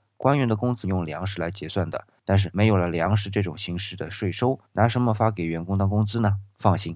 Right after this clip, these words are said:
还是粮食。可是这是怎么实现的呢？当然是用货币去买。哎，记得汉文帝五年的时候啊，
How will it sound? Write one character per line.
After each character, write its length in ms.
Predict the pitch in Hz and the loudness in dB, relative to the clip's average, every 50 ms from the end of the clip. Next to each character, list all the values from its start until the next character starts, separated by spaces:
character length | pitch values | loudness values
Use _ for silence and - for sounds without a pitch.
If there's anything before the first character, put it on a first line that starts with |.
| - - | -12 -14
还 220 | _ - - - | _ -12 -8 -4
是 160 | 101 - 120 | -2 0 0
粮 180 | 98 78 69 - | 0 0 -2 -6
食。 220 | - - - - _ _ _ _ _ | -10 -12 -14 -14 _ _ _ _ _
可 100 | - 104 | -2 0
是 180 | 101 110 104 | 2 2 0
这 160 | 101 101 170 | 0 -2 -4
是 140 | 156 147 123 | -2 -2 -4
怎 100 | - 76 | -4 -6
么 80 | 73 73 - | -8 -10 -10
实 180 | - - 92 | -8 -6 -4
现 160 | 98 147 139 | 0 2 4
的 80 | 117 104 | 4 4
呢？ 140 | 95 87 90 98 - _ _ _ _ _ - | 4 2 0 -4 -12 _ _ _ _ _ -2
当 180 | 143 160 151 | 0 0 0
然 160 | 113 85 80 85 | 0 -2 -2 -4
是 100 | - 98 | -4 -4
用 120 | 90 87 | -4 -4
货 240 | 85 - - 120 92 | -4 -2 0 0 0
币 160 | 98 87 78 | 0 -4 -8
去 160 | - - 98 | -8 -6 -4
买。 400 | 92 82 73 - - 78 73 - - _ _ _ _ _ _ | -4 -4 -6 -8 -10 -8 -8 -8 -10 _ _ _ _ _ _
哎， 140 | - 95 101 101 | -4 -4 -4 -4
记 160 | - 107 107 | -4 0 2
得 120 | 110 101 | 4 2
汉 180 | 95 - 104 98 | 4 4 2 4
文 140 | 95 92 92 | 4 4 2
帝 80 | 107 | 0
五 160 | 90 82 85 | 0 0 -2
年 180 | 85 82 87 92 | -2 -2 -2 -2
的 60 | 92 | -4
时 120 | 92 92 85 | -4 -4 -2
候 140 | 92 90 | 0 2
啊， 220 | 87 87 85 80 | 2 2 2 0